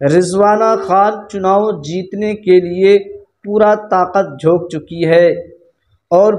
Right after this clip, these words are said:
बाईकल्ला में एमआईएम पार्टी के पकड़ सौ परसेंट मजबूत बताया जा रहा है।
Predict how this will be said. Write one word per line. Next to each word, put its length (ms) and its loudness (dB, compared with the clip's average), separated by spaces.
बाईकल्ला 760 0
में 340 -6
एमआईएम 360 0
पार्टी 380 -2
के 180 -2
पकड़ 340 0
सौ 280 2
परसेंट 560 -2
मजबूत 840 -6
बताया 500 2
जा 220 0
रहा 320 2
है। 240 2